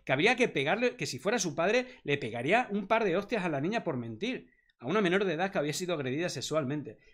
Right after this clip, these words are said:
Bueno, esto lo terminaron borrando porque, evidentemente, cuando fueron admitidos los delitos por parte de los agresores, pues, evidentemente, claro, después de las burradas que vaya a escuchar ahora, queda en muy mal lugar. Eh, no sé el recorrido que tendrá, pero el, el tema es terrible independientemente del resultado judicial. Vamos a recordar esto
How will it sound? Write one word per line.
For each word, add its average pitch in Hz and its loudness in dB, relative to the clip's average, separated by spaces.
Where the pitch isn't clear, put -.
Bueno, 147 -2
esto 233 2
lo 214 4
terminaron 165 0
borrando 185 2
porque, 160 0
evidentemente, 143 -2
cuando 123 0
fueron 156 2
admitidos 139 2
los 120 -2
delitos 143 -4
por 110 -8
parte 131 -2
de 135 0
los 135 2
agresores, 143 0
pues, 120 -6
evidentemente, 117 -8
claro, 156 -6
después 120 -8
de 135 -4
las 123 -4
burradas 131 -4
que 123 -10
vaya 120 -6
a 127 -4
escuchar 127 -6
ahora, 135 0
queda 143 -2
en 120 -6
muy 127 0
mal 135 -2
lugar. 180 0
Eh, 123 -4
no 156 2
sé 175 4
el 185 4
recorrido 170 4
que 175 2
tendrá, 220 2
pero 175 2
el, 147 -2
el 156 -8
tema 190 2
es 180 -4
terrible 170 2
independientemente 143 0
del 135 -2
resultado 123 -4
judicial. 110 -10
Vamos 233 0
a 220 4
recordar 170 2
esto 208 -2